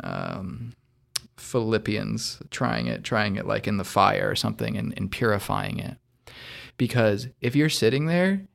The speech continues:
and you're allowing these tragedies of your life to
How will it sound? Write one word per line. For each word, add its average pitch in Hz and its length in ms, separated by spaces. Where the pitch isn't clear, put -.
and 120 160
you're 127 140
allowing 117 460
these 110 440
tragedies 107 500
of 110 80
your 107 140
life 104 400
to 101 580